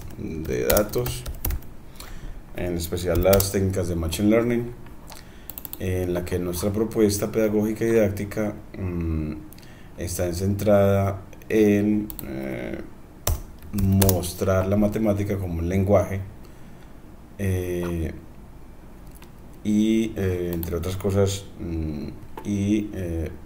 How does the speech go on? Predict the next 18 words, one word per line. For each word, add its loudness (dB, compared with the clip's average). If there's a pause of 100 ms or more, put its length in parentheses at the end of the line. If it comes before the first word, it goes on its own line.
promover, 6 (500)
mm, -8
aquí, -12 (1080)
promover 6 (220)
la -4
enseñanza -2
del 0
inglés, 0 (1080)
eh, -6
promover, -2 (800)
mm, -2 (1800)
promocionar 2
el -2
inglés, -2 (180)
el -6
uso -2
del 0
inglés 0